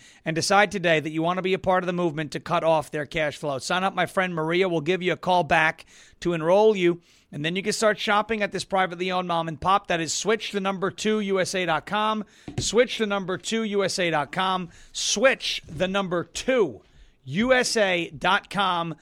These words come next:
Do it today. Take a look at what they have to offer. Our next sponsor is, uh, sponsor I happen to like a lot, and, uh, I'm gonna have to get this product myself. I really do. I think this is a great idea.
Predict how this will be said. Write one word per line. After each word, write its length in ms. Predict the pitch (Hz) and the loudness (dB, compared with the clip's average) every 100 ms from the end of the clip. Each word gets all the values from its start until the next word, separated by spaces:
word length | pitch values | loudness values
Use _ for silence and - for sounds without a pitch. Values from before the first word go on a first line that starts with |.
| _ - - - - | _ -20 -20 -12 2
Do 180 | 247 | 2
it 80 | 277 | 4
today. 320 | 226 233 214 | 4 6 6
Take 200 | 202 208 | 4 0
a 60 | 208 | 2
look 280 | 202 175 - - _ _ - _ | 2 2 -2 -20 _ _ -20 _
at 260 | 170 165 - | 0 0 -2
what 240 | 139 180 180 | -2 -4 0
they 160 | 185 | -2
have 380 | 160 170 170 156 | 0 0 -2 -4
to 120 | - | -4
offer. 540 | 160 180 196 - 160 - - - - - | 2 2 2 0 -4 -4 -18 -20 -18 -2
Our 120 | 196 | 2
next 240 | 220 269 - | 2 2 0
sponsor 560 | 240 240 240 240 226 | 2 0 2 2 2
is, 240 | 208 175 180 | 2 0 2
uh, 240 | 165 151 - - - _ _ _ _ _ _ - | 2 2 -2 -20 -20 _ _ _ _ _ _ -12
sponsor 420 | - 233 262 220 | 0 2 4 4
I 40 | 202 | 4
happen 240 | 226 220 | 2 2
to 60 | 196 | 2
like 240 | 208 220 | 2 0
a 40 | |
lot, 360 | 170 185 208 170 | 2 4 4 2
and, 120 | 147 | -4
uh, 120 | 147 - | -6 -4
I'm 160 | 175 | -2
gonna 140 | 233 214 | 2 2
have 140 | 202 | 2
to 80 | 190 | 0
get 180 | 185 - | -4 -4
this 120 | 170 | -4
product 380 | - 185 175 170 | 2 2 2 -2
myself. 540 | 151 - 175 160 - | -4 0 0 0 -2
I 60 | 151 | -2
really 300 | 170 190 160 | 0 0 0
do. 240 | 175 170 | 2 4
I 80 | 151 | 2
think 200 | - 185 | 0 -6
this 160 | 180 160 | -4 -6
is 80 | |
a 60 | 143 | -4
great 200 | 160 180 | -2 2
idea. 440 | 160 143 175 160 | 2 2 2 2